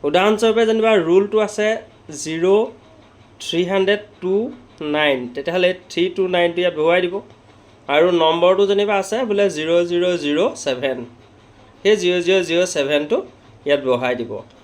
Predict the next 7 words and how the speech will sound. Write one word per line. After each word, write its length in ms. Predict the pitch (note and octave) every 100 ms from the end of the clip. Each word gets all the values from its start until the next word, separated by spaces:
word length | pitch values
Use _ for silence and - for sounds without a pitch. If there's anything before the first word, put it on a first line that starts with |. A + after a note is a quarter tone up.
| _ - -
তাৰপিছত 440 | D#3+ G#3+ A#3+ A#3+ B3 -
ইয়াতে 280 | E3+ G3 A#3
এটা 260 | G#3+ G#3 D3 A#3 - - - _ -
কেপচা 360 | F3+ F3 - G#3+
এটা 140 | A3
বহাবলৈ 340 | G#3 F#3+ E3+ E3
দিয়ে। 220 | D3 B2+